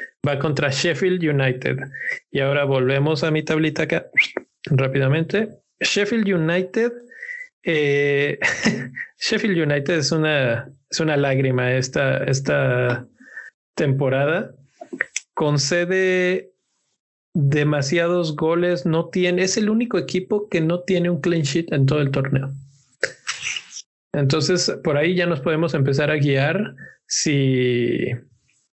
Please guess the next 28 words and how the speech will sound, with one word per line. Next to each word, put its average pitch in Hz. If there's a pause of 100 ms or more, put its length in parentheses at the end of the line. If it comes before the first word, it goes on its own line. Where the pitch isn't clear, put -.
(140)
si -
va 143
a 147
ser 156
o 151
no, 143
por 160
lo 139
menos 143
un 151
golecito 131
Vardy, 135
por 127
de-, 120
por 127
decir 123
algo. 131 (720)
Pero 180
además, 196 (440)
si -
nos 165
vamos 285
a 175
ver 180
los 160
números 208
de 147
Vardy, 156